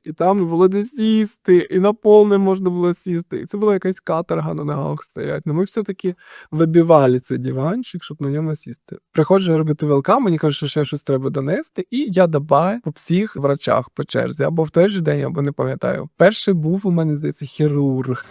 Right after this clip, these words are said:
Це дядя, який отак скручений, він такий чуть-чуть. Ну, от реально, от, отак ходить з горбом, і я думаю, «Оце хірург вообще, він, напевно, сам себе хірургірує». <laughs> Він такий подивився, каже, «Ну що у вас, скарги є?»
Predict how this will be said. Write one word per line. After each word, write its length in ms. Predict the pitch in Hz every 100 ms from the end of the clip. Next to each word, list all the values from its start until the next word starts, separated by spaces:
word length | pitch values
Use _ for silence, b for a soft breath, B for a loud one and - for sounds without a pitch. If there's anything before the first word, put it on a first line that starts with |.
| -
Це 140 | 160
дядя, 300 | 156 147 196
який 300 | 262 - 180
отак 300 | 165 170 160 - _ _ _ _
скручений, 800 | - - 170 190 220 220 190 170 B B -
він 120 | 156
такий 260 | 156 175
чуть-чуть. 400 | 165 165 - 143 - b b b _
Ну, 160 | 185
от 140 | 175 175
реально, 360 | 170 165 156
от, 120 | 156 -
отак 300 | 160 151 135
ходить 420 | - 185 208 185
з 80 | 143
горбом, 520 | 147 156 147 165 202
і 60 | 170
я 100 | 151
думаю, 260 | 151 143 147
«Оце 420 | 165 151 156 156
хірург 600 | 180 180 156 147 147 151
вообще, 540 | 143 139 - - 147 143
він, 200 | 143 147
напевно, 460 | 151 151 151 156
сам 300 | 143 - 151
себе 320 | 170 165 147 151
хірургірує». 1200 | - 147 147 131 190 180 196 180 185 170 190 196
<laughs> 40 |
Він 120 | 165
такий 220 | 175 165
подивився, 440 | 156 160 170 220 208
каже, 320 | 180 170 147 -
«Ну 120 | 202
що 180 | 233 214
у 40 |
вас, 180 | 165 151
скарги 360 | - 185 180
є?» 220 | 196 226